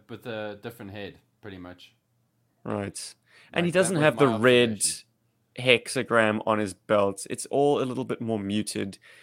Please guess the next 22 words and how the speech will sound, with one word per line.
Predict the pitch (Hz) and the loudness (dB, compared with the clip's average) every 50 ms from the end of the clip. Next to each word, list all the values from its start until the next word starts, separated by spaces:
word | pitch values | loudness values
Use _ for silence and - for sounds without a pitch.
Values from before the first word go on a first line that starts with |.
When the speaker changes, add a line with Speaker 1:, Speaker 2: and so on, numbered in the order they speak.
| - _ _ _ _ _ | -20 _ _ _ _ _
Speaker 2:
And | - 117 117 120 120 104 - - - - | -2 -2 -2 -2 -2 -4 -6 -10 -12 -10
maybe | - 107 98 104 110 113 107 123 | -10 -4 0 0 0 0 0 -2
there's | 120 139 127 - | -4 -4 -4 -4
a | 135 | -4
market | 127 123 123 131 143 - 127 | -4 -2 -2 -2 -4 -6 -8
for | - - - | -10 -10 -8
that. | - - - - - - - _ _ - - _ _ _ - | -8 -8 -8 -8 -12 -18 -20 _ _ -20 -20 _ _ _ -2
Maybe | 110 110 113 120 135 | -2 0 0 0 -2
you're | 127 131 135 131 | -2 -2 -2 -2
just | 110 - 123 117 - | -4 -4 -6 -2 0
that | 127 120 - | -2 -2 -2
kind | - 123 120 | -2 -4 -4
of | 117 - | 0 2
guy | 123 120 117 | 4 4 4
who | 113 110 | 4 2
has | 110 113 113 - | 0 0 0 -2
to | - - | -2 -2
own | 117 113 113 110 - - | -2 -2 -2 -4 -2 2
every | 120 117 113 107 110 110 110 110 110 110 110 - | 2 2 2 0 -2 -4 -2 -2 -2 -2 -4 -6
Snake | - - - 110 107 98 - | -8 -6 -4 -4 -4 -2 -2
Eyes | 104 104 101 95 | -2 -2 -2 -4
version. | - 104 107 104 107 - - - | -4 -4 -4 -4 -4 -8 -12 -20